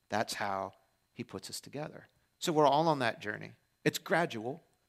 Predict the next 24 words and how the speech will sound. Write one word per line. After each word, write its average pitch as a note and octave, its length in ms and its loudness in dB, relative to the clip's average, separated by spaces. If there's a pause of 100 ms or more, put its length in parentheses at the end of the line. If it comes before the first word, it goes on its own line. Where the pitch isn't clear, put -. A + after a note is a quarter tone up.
(160)
happens C#3 380 -4
over D#3 220 -2
time. A2+ 440 -14 (1300)
Our D#3 160 12
job E3 320 10
is D3+ 140 0
to B2+ 180 -6 (180)
cooperate C#3+ 600 10
and C#3+ 100 0
surrender C#3 320 2
to C#3 60 -2
the C#3+ 100 4
Holy C#3 260 2
Spirit, D3 380 0
and D3 120 -2
his F3 320 2
job C#3 460 8
is C3+ 280 2
to D3 200 -6
make C#3 420 0 (120)
us C#3 400 -2
into C3+ 680 -12
the A2+ 260 -10
image A#2+ 560 -14